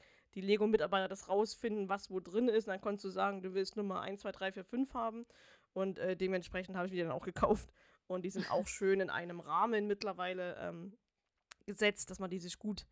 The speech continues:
Speaker 1: ähm, angucken kann. Und ja, es gibt schon tolle Sachen von Lego. Also dieses riesen Hogwarts-Schloss ist natürlich der Hammer. Sechstausend Teile. Ähm,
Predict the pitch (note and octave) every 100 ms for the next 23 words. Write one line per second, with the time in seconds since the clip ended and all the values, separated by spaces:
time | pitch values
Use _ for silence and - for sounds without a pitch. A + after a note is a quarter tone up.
0 | _ _ _ _ - F#2 F#2 - F#3 A3+
1 | - G#3+ G#3 G3 G#3 G3+ G3+ G3+ _ _
2 | F#3 F3+ F3+ F3 _ - D#3 D#3+ F3+ _
3 | _ _ _ _ - A3 B3+ B3+ D#4+ A#3
4 | G3 F3 E3+ F3+ E3+ E3 D#3 F#3+ F#3+ G#3
5 | F#3 A3+ B3 A#3 G3+ G#3 A3+ A#3 G#3 G#3+
6 | G#3 - F#3+ - G3+ G#3 G3+ F3+ F3 G#3+
7 | G#3+ - - _ _ - G3 - G#3+ F#3+
8 | F#3+ G3 F#3+ G3 G3 _ _ _ F#3 F3+
9 | F3+